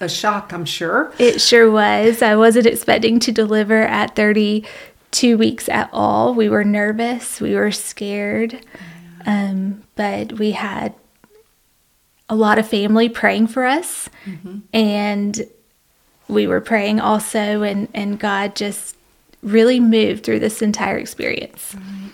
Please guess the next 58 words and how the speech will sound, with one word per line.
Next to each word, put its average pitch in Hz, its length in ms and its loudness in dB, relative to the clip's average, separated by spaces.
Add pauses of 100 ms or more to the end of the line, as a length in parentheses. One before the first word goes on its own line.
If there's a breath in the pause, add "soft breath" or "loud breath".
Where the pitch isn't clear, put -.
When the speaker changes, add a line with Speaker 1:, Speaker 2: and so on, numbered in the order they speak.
Speaker 1:
right. 196 340 -14
Because, 220 460 -6
you 254 60 -6
know, 226 200 -4
really, 214 360 -4
when 175 180 -6
you 170 60 -6
go 202 140 -6
through 202 140 -6
something 185 280 -8
like 165 180 -8
that, 175 180 -6
Brittany, 165 400 -6
you 180 100 -8
just, 175 380 -12 (460 loud breath)
um, 170 400 -12
that's, 180 340 -12
you 185 180 -8
have 190 160 -8
to 180 60 -12
turn 190 260 -6
to 190 80 -8
the 170 120 -6
Lord. 180 320 -6
There's 160 200 -8
nothing, 175 680 -6
no, 185 320 -6 (120)
I 175 120 -8
think - 260 -8
I've 175 140 -6
heard 185 220 -4
you 175 60 -4
say 190 220 -4
before, 180 480 -6
there 175 160 -6
was 175 160 -4
nothing 208 380 0
else. - 480 -6 (180 loud breath)
Speaker 2:
Right. 208 560 -2
Speaker 1:
Yeah, 165 360 0 (100)
just, - 500 -4
um, 165 400 -6
it's 175 100 -10
just 190 200 -8
our 175 100 -4
relationship 175 580 -6
with 175 100 -12
the 175 80 -6
Lord, 170 360 -4
and 160 140 -4
He 180 160 -6
was 175 160 -10
the - 80 -8
only 175 160 -6
one 170 180 -6
that - 160 -10
could 165 140 -10
help 185 340 -6